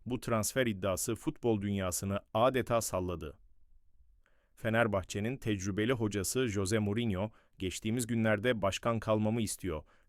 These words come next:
diyerek takımda kalacağı mesajını vermişti. Ancak son haftalarda hem takımın şampiyonluk yarışında geride kalması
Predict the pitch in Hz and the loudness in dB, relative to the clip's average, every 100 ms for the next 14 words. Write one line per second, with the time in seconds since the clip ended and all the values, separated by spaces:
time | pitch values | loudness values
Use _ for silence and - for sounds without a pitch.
0 | 98 98 87 131 - 107 - 107 117 - | -6 -4 0 -2 -2 -6 -4 -2 -2 -2
1 | 95 87 87 85 80 90 95 104 127 _ | -4 -4 -4 -4 -6 -6 -4 -4 -4 _
2 | - - 123 113 110 - - 107 - - | -20 -2 0 2 0 -4 -2 -4 -6 -20
3 | _ - 143 143 127 - 156 156 - 143 | _ -2 0 2 0 0 2 2 2 2
4 | 131 123 131 135 165 151 123 135 127 139 | 2 2 2 2 0 -2 -2 -2 -2 0
5 | 123 113 131 139 - 139 123 - 131 123 | 0 0 0 0 0 0 0 -2 0 0
6 | 117 123 120 143 131 110 110 - 143 | 2 0 0 0 0 0 0 0 0